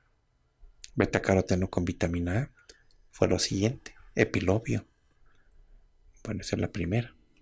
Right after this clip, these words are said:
Y luego, omega tres, borraja y prímula, betacaroteno con vitamina A. Esas cápsulas, una de cada una, y se toman antes de cada alimento. Me dio gusto atenderlo.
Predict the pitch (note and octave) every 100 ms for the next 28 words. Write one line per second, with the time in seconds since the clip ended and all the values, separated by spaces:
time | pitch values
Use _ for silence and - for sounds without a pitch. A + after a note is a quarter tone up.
0 | - _ _ _ _ _ - - G#2 F2+
1 | A#2 D3+ - - G2 F#2 F2 - A#2 -
2 | - _ _ _ _ _ - F#2 F2+ F2+
3 | G2 - G2 F#2+ G2 A#2+ - _ _ _
4 | _ _ _ _ - G2 F#2+ - F2+ F2
5 | F#2+ F#2+ F2 F2 - F2 F2+ G2 C3+ -
6 | - - - - - _ C#3 D3+ C3+ D3
7 | - C#3 G#2+ G#2 F#2+ F#2 G#2+ A2 C3+ -
8 | - F2 F2+ G2 G#2 F2+ - A2 G#2 C3
9 | F#3+ - - - - _ _ - F#2+ F2+
10 | F2+ G#2+ A2+ G#2 B2+ -